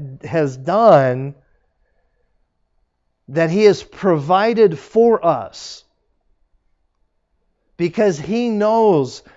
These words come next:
the situations we're going to get into. Now, do you think that if my scoutmaster had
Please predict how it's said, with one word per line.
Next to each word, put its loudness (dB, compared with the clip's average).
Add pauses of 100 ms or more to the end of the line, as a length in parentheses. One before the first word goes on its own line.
(200)
the -4
situations -2
we're -2
going -2
to -10
get -4
into. -4 (400)
Now, 0
do -2
you 0
think -2
that 0 (280)
if 0 (1000)
my 2
scoutmaster -2 (300)
had 2